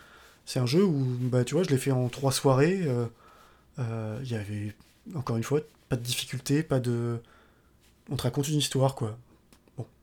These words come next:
en gros, t'appuies vers l'avant et puis de temps en temps sur le bouton pour sauter, mais, euh, euh,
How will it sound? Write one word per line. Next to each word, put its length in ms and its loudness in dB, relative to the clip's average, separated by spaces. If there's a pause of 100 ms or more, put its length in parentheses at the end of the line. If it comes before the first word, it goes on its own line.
(140)
en 60 -2
gros, 180 0
t'appuies 320 2
vers 200 2
l'avant 420 2
et 140 -4
puis 140 -16
de 120 -6
temps 80 -2
en 60 -4
temps 120 -2
sur 180 -4
le 80 -2
bouton 260 -4
pour 160 -4
sauter, 320 -2
mais, 240 -2
euh, 100 -6 (920)
euh, 40 -10